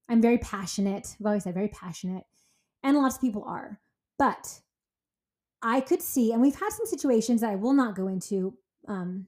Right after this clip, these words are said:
here. It's not within my, my personal si-, side of the family, but I will not go into it. But we've had some situations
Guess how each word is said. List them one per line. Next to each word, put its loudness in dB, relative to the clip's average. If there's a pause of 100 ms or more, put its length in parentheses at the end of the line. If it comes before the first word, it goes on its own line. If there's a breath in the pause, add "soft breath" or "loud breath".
(120)
here. -4
It's -6
not -4
within 0
my, 0 (720 soft breath)
my 4
personal 0
si-, -6
side -6
of -4
the -8
family, 0
but -2
I 0
will 2
not 2
go 0
into 0
it. -6
But 0
we've -4
had -2
some -6
situations 0